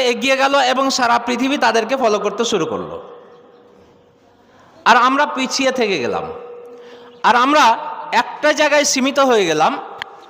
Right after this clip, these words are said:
শুধুমাত্র কোনো রকম ইসলামটাকে জানবো, বাস। কিন্তু এই যে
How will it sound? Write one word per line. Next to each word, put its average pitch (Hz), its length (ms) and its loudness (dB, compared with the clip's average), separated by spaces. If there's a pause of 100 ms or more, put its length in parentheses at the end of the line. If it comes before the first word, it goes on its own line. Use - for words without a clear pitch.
(460)
শুধুমাত্র 294 580 0 (160)
কোনো 277 180 -2
রকম 277 300 0
ইসলামটাকে 254 640 -2
জানবো, 240 360 0
বাস। 214 280 0 (1200)
কিন্তু 294 400 2 (200)
এই 254 180 2
যে 285 120 2